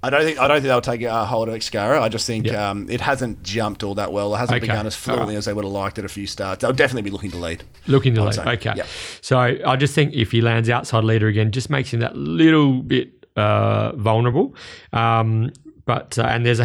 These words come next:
Speaker 2: heap of chances. Let's, let's be honest, as Terry covered, there's a heap of chances in this race. Even a horse like, um, Mankind can win at his best, but he's, he's had a bit of an
Speaker 1: Mm.
Speaker 2: interrupted prep so far. But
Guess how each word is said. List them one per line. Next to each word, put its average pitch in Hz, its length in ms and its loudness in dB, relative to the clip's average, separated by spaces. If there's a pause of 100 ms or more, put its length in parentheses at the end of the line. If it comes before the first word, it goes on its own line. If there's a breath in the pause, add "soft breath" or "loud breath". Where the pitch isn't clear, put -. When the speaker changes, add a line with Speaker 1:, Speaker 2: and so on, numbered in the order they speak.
Speaker 2:
heap 147 140 2
of 104 60 0
chances. 98 400 0
Let's, 117 240 0
let's 131 160 2
be 113 100 -4
honest, 107 280 -4 (100)
as 110 160 2
Terry 107 260 2
covered, 107 240 2
there's 113 140 4
a 120 60 2
heap 131 180 4
of 107 80 -2
chances 104 460 -2
in 98 60 0
this 101 120 0
race. 107 220 2
Even 135 180 4
a 104 40 4
horse 104 340 2
like, 107 280 0 (100)
um, 110 220 -4 (520 loud breath)
Mankind 120 760 2
can 110 200 2
win 110 140 4
at 104 100 2
his 101 120 0
best, 123 320 0
but 120 120 -2
he's, 110 180 2
he's 113 200 0
had 104 120 2
a 98 40 0
bit 104 100 0
of 101 60 0
an 98 100 0
Speaker 1:
Mm. - 60 -6
Speaker 2:
interrupted 110 640 0
prep - 240 -2
so 120 200 2
far. 127 300 4
But 120 240 0